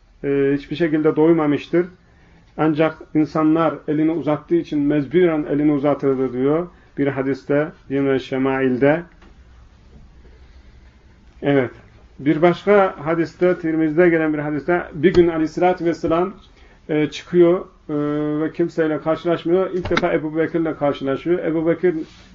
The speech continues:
"Hayırdır?" Ebu Bekir'e diyor ki, "Hayırdır?" diyor, radıyallahu anh. "Seninle karşılaşmak istedim, sana selam vermek istedim." diyor. Ondan sonra çok geçmeden Ömer'le karşılaşıyorlar.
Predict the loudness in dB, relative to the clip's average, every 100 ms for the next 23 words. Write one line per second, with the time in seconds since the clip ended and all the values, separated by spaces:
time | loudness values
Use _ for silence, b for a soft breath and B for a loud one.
0 | -2 4 4 4 -2 -6 -8 -4 -2 0
1 | 2 2 0 0 2 2 2 -2 -6 -8
2 | -10 -6 -4 -2 -2 -2 -4 -6 b b
3 | b b 2 4 4 -2 -4 -4 -4 -6
4 | -4 -2 -2 -2 0 0 0 0 2 2
5 | 0 -4 -6 -8 -6 -6 -4 -2 -4 -6
6 | b b b b -2 0 2 0 0 -2
7 | -2 -2 0 0 0 0 0 0 2 4
8 | 4 0 -4 -6 -6 -6 -4 -4 -4